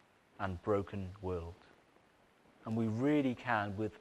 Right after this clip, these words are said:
absolute certainty, tell people the good news about Jesus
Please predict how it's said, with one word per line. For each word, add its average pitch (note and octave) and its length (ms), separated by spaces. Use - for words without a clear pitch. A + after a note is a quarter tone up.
absolute A2+ 640
certainty, G2 920
tell G2 180
people G2+ 260
the G2+ 80
good G#2 220
news G#2+ 140
about F#2+ 220
Jesus E2+ 380